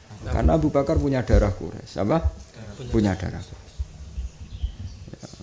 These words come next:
paham ya, dadi wong iku. Ya kaya contone ngene lho, contoh gampang. Kowe nek ora rasane dadi kiai. Kadang wong di pondok gede terus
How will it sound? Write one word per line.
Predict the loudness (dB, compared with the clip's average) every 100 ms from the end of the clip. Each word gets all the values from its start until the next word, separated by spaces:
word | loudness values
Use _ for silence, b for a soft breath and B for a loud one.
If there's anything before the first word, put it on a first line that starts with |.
| -12
paham | -2 0 2
ya, | 0
dadi | 0 -4 -4
wong | -2 0 0
iku. | -4 -6
Ya | 4 8
kaya | 10 10 8
contone | 6 6 10
ngene | 10 12
lho, | 10
contoh | 10 6
gampang. | 2 0 -2 -2
Kowe | 0
nek | 2
ora | 2 2 2 2
rasane | 0 -2
dadi | -2 -4
kiai. | -2 -2 0 -2 -6 -12 -20 -20 -20 -20 -20 -20 -20 -20 -14
Kadang | -2 0 2
wong | 2 2
di |
pondok | 2 0 0 -2
gede | -6 -8 -6 -4 -4 -6
terus | -10 -14 -16 -18